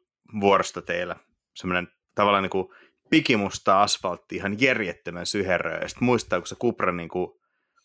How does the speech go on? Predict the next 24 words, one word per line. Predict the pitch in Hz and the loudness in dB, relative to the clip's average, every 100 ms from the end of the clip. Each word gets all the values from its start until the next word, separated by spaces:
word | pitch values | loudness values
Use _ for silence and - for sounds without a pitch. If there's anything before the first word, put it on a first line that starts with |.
| _ _ _ _ _ _ _ _ _ _ _ _ | _ _ _ _ _ _ _ _ _ _ _ _
se | - 139 | 2 4
löyti | 147 143 135 | 6 4 0
jotenkin | 135 110 113 | -4 -6 -8
ihan | 117 117 | -8 -2
järjettömän | 160 175 131 95 - 95 98 | 0 2 0 -4 -4 -2 2
aggressiivisesti | 104 98 92 - 85 90 - - | 2 0 -2 -4 -6 -8 -6 0
pidon | 123 95 85 | 4 4 2
siitä | 90 - | -4 -6
tiestä. | - 101 85 - - 80 _ _ _ _ _ _ _ - - 104 | 0 2 0 -4 -10 -12 _ _ _ _ _ _ _ -20 -14 -4
Ja | 92 87 90 - _ _ _ _ _ | 4 6 4 2 _ _ _ _ _
pystyi | 110 - | 0 0
niinku | 107 101 | -2 -2
tosi | - 135 113 | 2 4 4
tiukasta | 117 107 92 - 101 | 4 4 2 -4 -4
mutkasta | 98 - 92 90 | -6 -6 -8 -8
lähteä | - 95 - _ _ _ - | -4 -6 -6 _ _ _ 2
kaasupohjassa | 107 95 92 85 87 85 - 90 71 _ _ | 4 4 2 -4 -4 -2 0 0 -2 _ _
hyvin | 123 110 98 92 _ _ - | 2 4 2 -2 _ _ -10
niinku | 95 - | -8 -2
todella | 139 131 107 92 85 | 2 6 4 4 2
ajoissa | 92 87 85 - | 2 2 0 -2
avaa | - 87 85 | -2 -2 -2
kaasupohjaan | - 98 85 90 85 80 82 78 82 | 2 4 2 -2 -4 -2 -2 -2 -2
ja | 85 | -4